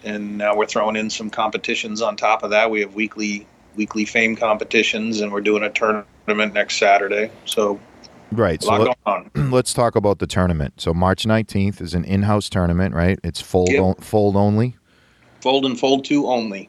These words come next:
Speaker 2: Okay, and the teams can coexist, right? Like, I could play with Fold Two members?
Speaker 1: Yep. Any mix, um, or combination between the guilds is fine.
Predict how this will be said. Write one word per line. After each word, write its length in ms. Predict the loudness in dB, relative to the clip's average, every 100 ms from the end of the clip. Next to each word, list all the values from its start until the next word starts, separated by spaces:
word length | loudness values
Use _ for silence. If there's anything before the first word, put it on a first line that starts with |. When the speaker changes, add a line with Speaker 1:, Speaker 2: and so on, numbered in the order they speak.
| -4
Speaker 2:
Okay, 300 | -2 2 2
and 140 | 4 2
the 100 | 0 -2
teams 380 | 0 2 0
can 200 | 0 -2
coexist, 800 | -2 0 2 2 2 2 2 2
right? 140 | 2 2
Like, 120 | 4
I 140 | 2
could 160 | 2 0
play 160 | 2 4
with 140 | 2
Fold 340 | 2 0 0
Two 220 | 0 0 2
members? 580 | 2 2 -2 -4 -12 -16 _ _ _ _ _ _
Speaker 1:
Yep. 260 | -2 -2 -2 _ _ _ _ -6
Any 200 | -4 -2
mix, 600 | -2 -4 -6 -12 -14 -12 -6
um, 280 | -4 -4
or 120 | -4 0
combination 720 | 2 4 4 2 0 -2 -4
between 320 | -4 -2 -2
the 80 | 2
guilds 340 | 4 2 0
is 100 | -2
fine. 320 | -2 -2 -4